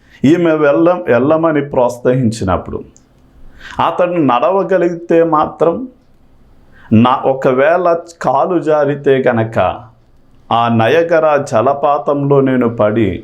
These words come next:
నా ప్రాణాలు కోల్పోతాను, నేను మాత్రం వెళ్ళను అంది. కానీ ఒక చంటి బాబు మాత్రం పరుగు పరుగున వెళ్ళి అతని భుజాల మీద కూర్చున్నాడు. అతడు మెల్లగా కర్రను బ్యాలెన్స్ చేస్తూ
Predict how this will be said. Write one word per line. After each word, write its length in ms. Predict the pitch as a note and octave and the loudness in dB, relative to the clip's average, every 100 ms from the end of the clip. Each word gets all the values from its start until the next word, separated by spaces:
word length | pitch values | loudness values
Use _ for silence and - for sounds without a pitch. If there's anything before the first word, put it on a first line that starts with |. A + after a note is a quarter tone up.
| - | -4
నా 180 | G#2 A2+ | -2 -2
ప్రాణాలు 640 | - A2+ A2+ C3+ C#3 C3+ | -2 -2 -2 0 0 0
కోల్పోతాను, 800 | C#3 B2 A#2 A#2 A#2+ A2 A2 G#2+ | 0 0 0 0 -2 0 0 0
నేను 260 | A2 A#2 A#2 | 0 2 2
మాత్రం 600 | A2+ B2+ - C#3+ B2+ A#2+ | 2 0 -2 0 0 2
వెళ్ళను 480 | G#2 G2+ G#2+ G#2 G2+ | 0 0 -2 0 -2
అంది. 540 | F#2 D#2+ - - - A3 | -4 -8 -16 -16 -4 -2
కానీ 240 | A#3+ A3+ | 0 0
ఒక 260 | G3 F#3+ E3+ | 0 0 -4
చంటి 540 | - C#3+ F3 - A3 | -4 -4 -4 -2 0
బాబు 400 | F#3 F#3 E3+ E3 | 2 0 0 0
మాత్రం 640 | D3 C3+ C3+ - A2 G#2 - | 0 -2 -2 -2 -2 -2 -2
పరుగు 560 | B2 D3+ G3+ F3+ E3+ D#3+ | -2 0 0 0 0 0
పరుగున 440 | C#3 C#3+ D3+ D#3 D3 | -2 -2 -2 0 0
వెళ్ళి 560 | C#3 C3 C3+ D3 G#3+ - - | 0 0 0 0 -2 -6 -6
అతని 340 | A#2 C3 B2+ | -2 0 0
భుజాల 460 | A2+ A#2 C3+ C3 C3+ | 0 0 0 2 2
మీద 220 | C3 B2+ | 2 0
కూర్చున్నాడు. 880 | B2+ - B2 A#2 B2 A#2 A#2 B2+ - - - _ - - - - - F#3 | -2 0 -2 0 2 2 2 0 -2 -8 -20 _ -20 -20 -20 -10 -4 -2
అతడు 280 | - G3 | 0 0
మెల్లగా 840 | F3+ D#3+ C3 D3 G#3 G3 F#3 F3 E3+ | 0 2 0 2 2 2 2 0 -2
కర్రను 580 | E3+ G3+ - D#3 D#3+ | -4 -4 0 0 0
బ్యాలెన్స్ 760 | D3+ A#2 A2+ C3+ C#3 - - - | 0 2 2 2 0 -4 -8 0
చేస్తూ 520 | A2 G#2 - G2 E2+ | 0 0 -2 -2 -2